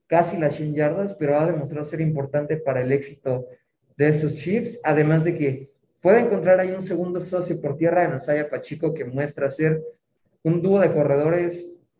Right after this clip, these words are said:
un dúo de, bueno, más bien un monstruo de dos cabezas bastante interesante. Y bueno, obviamente, no cabe decir, no, no hace falta decir que Travis Kelce tuvo otro gran partido.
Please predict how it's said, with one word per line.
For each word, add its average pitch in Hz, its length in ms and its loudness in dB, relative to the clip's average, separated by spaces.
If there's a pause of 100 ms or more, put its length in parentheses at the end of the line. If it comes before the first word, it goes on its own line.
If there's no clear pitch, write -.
un 156 220 -2
dúo 202 280 2
de, 143 300 -2
bueno, 160 260 -2
más 156 160 2
bien 156 160 -2
un 160 140 -4
monstruo 180 300 -4
de 151 60 0
dos 156 140 0
cabezas 147 440 -2
bastante 147 840 -2 (120)
interesante. 127 720 -2 (1400)
Y 147 80 4
bueno, 214 380 4
obviamente, 180 800 0 (1000)
no 170 160 0
cabe 185 260 4
decir, 170 540 -2 (320)
no, 196 440 4
no 196 100 0
hace 190 140 -2
falta 196 220 0
decir 170 180 -4
que 175 120 -4
Travis 165 260 -2
Kelce 165 260 -4
tuvo 160 260 -2
otro 147 180 -4
gran 139 200 -4
partido. - 400 -10